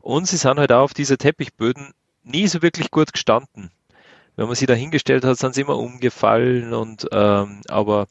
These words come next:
es hat dem Spielspaß wenig, war's wenig abträglich.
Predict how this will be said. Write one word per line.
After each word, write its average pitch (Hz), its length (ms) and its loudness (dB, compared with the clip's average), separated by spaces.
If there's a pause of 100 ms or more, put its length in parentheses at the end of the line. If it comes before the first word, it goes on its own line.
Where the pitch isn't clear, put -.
(380)
es - 180 -2
hat 120 160 2
dem 117 100 -2
Spielspaß 104 920 -2
wenig, 101 680 -8 (220)
war's 98 240 -2
wenig 98 340 -6
abträglich. - 600 -6